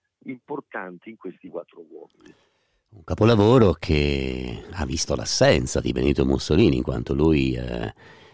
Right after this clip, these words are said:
Speaker 2: invece di fare la marcia su Roma se n'è stato ben lontano perché temeva per l'appunto l'arresto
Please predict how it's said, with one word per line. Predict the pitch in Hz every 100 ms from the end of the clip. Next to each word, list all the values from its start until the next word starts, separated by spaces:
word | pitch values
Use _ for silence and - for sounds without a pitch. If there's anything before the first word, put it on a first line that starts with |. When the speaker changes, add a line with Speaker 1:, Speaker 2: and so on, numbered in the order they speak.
| _ 76
Speaker 2:
invece | 71 82 82 71
di | 69 65
fare | - 78 71
la | 76
marcia | 78 - 78
su | 95
Roma | 73 82 71 69
se | 67
n'è | 64
stato | 64 - 69 67 64 62 62 62 60
ben | 64 69 71
lontano | 71 73 92 90 69 62
perché | - - -
temeva | - 73 80 69
per | 62 62
l'appunto | 71 - 90 78 65
l'arresto | 67 78 80 76 82 - 67